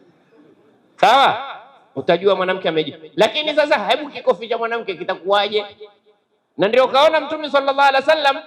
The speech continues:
hata makofi pia sisi hakuturuhusu, akatuambiaje? "Innama tasfiqu linisa." Maanake mtu akaja akamwambia, "Mpigieni makofi," maanake kashaambia, "Haya wanawake, mpigieni makofi."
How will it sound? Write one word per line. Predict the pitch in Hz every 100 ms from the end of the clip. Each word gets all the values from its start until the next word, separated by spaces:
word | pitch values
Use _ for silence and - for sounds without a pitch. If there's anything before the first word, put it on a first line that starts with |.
| - - -
hata | 240 294
makofi | 302 294 302 339 339 285 339
pia | 277
sisi | 254 277
hakuturuhusu, | 254 240 247 240 254 - -
akatuambiaje? | 165 202 208 208 220 240 254 311 - - _ -
"Innama | 208 220 220 220 214
tasfiqu | 214 220 220 185 254 269 294 320 370 302 349 _ 320 _ _ _ _ _ _ -
linisa." | 165 190 196 190 165
Maanake | 170 196 233 214
mtu | 240 240
akaja | 220 240 226
akamwambia, | 220 214 214 202 - 180 _ -
"Mpigieni | 214 254 277 285 277
makofi," | 269 277 262 254 208
maanake | 190 214 208
kashaambia, | 196 208 185 180 135
"Haya | 180 233 233
wanawake, | 233 226 226 220 202
mpigieni | 185 202 196 214 226 214
makofi." | 202 - 214 - 208